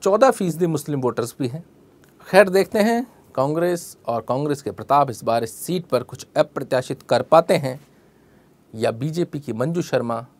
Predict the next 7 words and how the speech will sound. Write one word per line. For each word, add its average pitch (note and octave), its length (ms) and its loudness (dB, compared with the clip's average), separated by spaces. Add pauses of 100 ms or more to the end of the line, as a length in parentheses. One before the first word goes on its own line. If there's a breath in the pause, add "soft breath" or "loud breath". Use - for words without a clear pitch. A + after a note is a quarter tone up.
(400)
अपने C#3+ 280 0
गढ़ D3+ 220 2
को F2 240 -8 (560)
सुरक्षित - 480 -8 (640)
रख C3 160 -2
पाती F#2+ 260 -6
है। - 120 -20